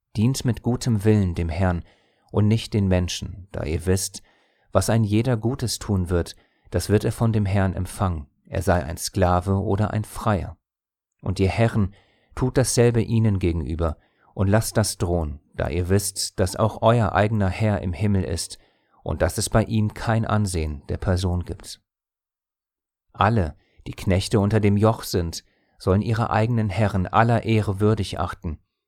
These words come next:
damit nicht der Name Gottes und die Lehre verlästert werde.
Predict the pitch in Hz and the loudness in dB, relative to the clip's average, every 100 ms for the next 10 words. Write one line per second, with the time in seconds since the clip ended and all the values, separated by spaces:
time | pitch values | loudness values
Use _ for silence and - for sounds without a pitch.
0 | _ - 82 95 107 113 - - 110 107 | _ -6 -2 0 2 0 0 0 2 4
1 | 107 110 110 107 98 87 - - 98 92 | 2 0 2 2 0 -4 -6 -6 -6 -2
2 | 101 107 104 95 98 90 87 - 80 - | 2 2 0 -2 -2 -2 -4 -6 -8 -8
3 | - - | -10 -12